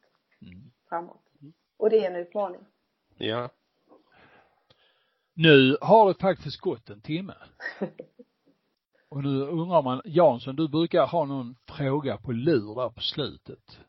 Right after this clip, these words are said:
Speaker 3: Vi
Speaker 2: Alltså,
Speaker 3: måste ha med
Speaker 2: riktigt
Speaker 3: några
Speaker 2: lur är
Speaker 3: seriösa frågor.
Speaker 1: <laughs>
Speaker 3: Nu har vi liksom, nu har vi pratat så där. Nu, nu är det det seriösa som kommer. Är du beredd nu? För nu,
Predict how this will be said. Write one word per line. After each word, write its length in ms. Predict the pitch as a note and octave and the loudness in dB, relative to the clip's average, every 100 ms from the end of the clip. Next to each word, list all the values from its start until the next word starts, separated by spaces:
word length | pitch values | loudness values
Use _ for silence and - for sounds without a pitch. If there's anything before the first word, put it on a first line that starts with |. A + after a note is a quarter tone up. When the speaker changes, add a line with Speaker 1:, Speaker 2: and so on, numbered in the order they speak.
| _ _ - | _ _ -8
Speaker 3:
Vi 120 | G#2+ | -2
Speaker 2:
Alltså, 220 | A#2 G#2+ | 0 0
Speaker 3:
måste 120 | F#2 | 2
ha 120 | G#2+ | 2
med 140 | G#2 G2 | 2 2
Speaker 2:
riktigt 200 | G2 G2 | 4 6
Speaker 3:
några 140 | G#2+ | 6
Speaker 2:
lur 80 | F2+ | 4
är 60 | - | 4
Speaker 3:
seriösa 680 | G#2 G2+ F#2+ E2 - G#2 | 4 6 6 6 6 4
frågor. 500 | F#2+ G#2 D#2+ C2 A1+ - _ _ _ | 4 2 2 0 -8 -12 _ _ _
Speaker 1:
<laughs> 1040 | - - - - - - - - _ - | -18 -16 -18 -20 -18 -18 -18 -20 _ -4
Speaker 3:
Nu 60 | G2+ | 0
har 80 | |
vi 100 | F#2+ G2+ | 6 6
liksom, 420 | F#2 - F2 F#2 _ _ _ | 6 4 2 -10 _ _ _
nu 80 | - | -6
har 60 | G2 | 0
vi 80 | G#2+ | 0
pratat 580 | - A2 F2 - E2+ - | 6 8 8 6 4 2
så 160 | F#2+ | -4
där. 380 | E2+ E2 C#2+ C#2+ | 2 6 6 4
Nu, 160 | F2 G2 | -6 -10
nu 100 | A2+ | 0
är 40 | A2+ | 4
det 100 | G2 | 4
det 120 | G2 | 2
seriösa 580 | E2+ G2+ G2 F2 D#2+ F#2+ | -2 -2 2 0 0 -6
som 180 | F2+ F#2 | -8 -10
kommer. 360 | - D2+ D#2 D2+ | -8 -8 -6 -2
Är 140 | F#2+ | 0
du 140 | G#2 | 0
beredd 380 | F#2+ A#2+ B2 A2 | 2 4 4 4
nu? 120 | F2+ | -2
För 160 | F2 F#2 | -4 -4
nu, 320 | F#2 G#2 G2+ | 0 2 0